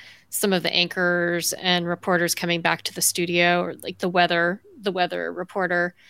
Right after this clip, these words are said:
Um, but then a few weeks later, I noticed that some of them were back at home periodically. So it's interesting. Like, I, at the time, I thought, "Oh, okay, does this mean people are now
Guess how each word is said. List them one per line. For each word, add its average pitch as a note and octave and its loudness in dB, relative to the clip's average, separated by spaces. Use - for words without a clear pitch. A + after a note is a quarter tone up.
Um, F3 2
but G#3+ 4
then A3+ 6
a G#3+ 4
few A#3+ 2
weeks G#3+ 4
later, A3 8
I F3+ 6
noticed F3+ 2
that F#3+ -2
some G3 2
of F#3 4
them F3 4
were E3+ 0
back E3 0
at - -8
home F#3+ 0
periodically. E3 0
So E3+ 2
it's G#3+ 2
interesting. D4 2
Like, F3+ 0
I, F#3 4
at G3 0
the G3+ -6
time, G#3 2
I G3 -2
thought, F#3 0
"Oh, B3+ 6
okay, F#3 2
does F#3 -8
this F#3+ 0
mean F#3+ 0
people G#3+ 2
are F#3+ 4
now F3+ 6